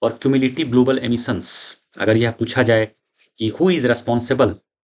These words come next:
तो इसमें देखिए कि आईपीसीसी की जो एआर six report है, इसमें clear cut यह कहता है कि जो विकसित देश हैं, उनकी भूमिका सबसे ज़्यादा है और larger share they have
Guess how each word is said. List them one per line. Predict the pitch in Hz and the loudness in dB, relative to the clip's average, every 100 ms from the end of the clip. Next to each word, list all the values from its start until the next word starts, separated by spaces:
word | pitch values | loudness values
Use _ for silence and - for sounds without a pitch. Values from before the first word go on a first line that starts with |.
| _ | _
तो | 127 143 | -4 -4
इसमें | 151 180 143 | -2 0 2
देखिए | 135 - 156 | 0 2 0
कि | 156 147 - | -2 -10 -2
आईपीसीसी | 123 120 123 127 - 160 | -2 -2 -6 -4 -4 -6
की | - 127 | -4 0
जो | 131 - | 2 2
एआर | 120 117 117 | 2 2 0
six | - 165 - | -6 -6 -4
report | 120 113 139 143 | -4 2 2 2
है, | 107 - _ _ _ 123 | -4 -8 _ _ _ -10
इसमें | - 147 | -2 -2
clear | 143 143 151 | 2 4 4
cut | 180 143 | 0 -2
यह | 127 | -4
कहता | 120 113 123 | -4 -2 0
है | 110 107 - _ - | 0 -2 -6 _ -6
कि | 123 | 2
जो | 127 | 2
विकसित | 101 104 - 123 | 2 -2 0 0
देश | 117 127 - | 2 0 -2
हैं, | 98 - _ _ _ - | -14 -18 _ _ _ -6
उनकी | 165 160 190 | -4 -4 -8
भूमिका | 135 135 127 151 | -2 -2 0 -2
सबसे | 139 120 - 127 | -2 -4 0 0
ज़्यादा | 117 113 139 | 0 2 0
है | 101 113 - _ _ - | 0 -8 -12 _ _ -2
और | 127 156 156 _ - | 4 4 2 _ -2
larger | 113 110 123 131 151 185 | 2 4 4 4 2 -2
share | 190 - 147 151 147 | -4 -2 2 2 2
they | 131 110 | -2 0
have | 120 110 | -4 -4